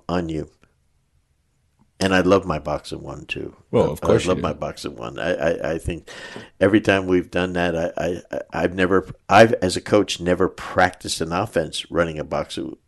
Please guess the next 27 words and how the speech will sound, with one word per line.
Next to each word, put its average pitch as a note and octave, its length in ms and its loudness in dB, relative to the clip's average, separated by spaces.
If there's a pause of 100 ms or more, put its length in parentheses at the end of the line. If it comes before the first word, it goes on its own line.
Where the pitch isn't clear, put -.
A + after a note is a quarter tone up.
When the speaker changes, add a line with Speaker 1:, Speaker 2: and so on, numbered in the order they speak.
(120)
Speaker 1:
you G2 80 -2
know, E2+ 240 -2
a D#2+ 80 -2
box F2 300 -2
of F2 120 -8
one B2 140 -4
offense. E2+ 440 -4 (840)
So - 300 -4
I - 80 -12
said, - 280 -10
"Shoot, - 360 -2 (460)
probably F#2 260 2
the F#2+ 180 4
other D#3 80 -2
people B2+ 280 2
haven't G2 360 0
either." B2 400 -2
And, F2 320 -2
and E2+ 340 -6
we've F2+ 220 -2
beaten F2+ 260 -4
some E2 240 -6
really E2 240 -2
good E2+ 240 -6
teams. G2+ 460 -6 (720)
And, F2 320 -2
we, - 80 -4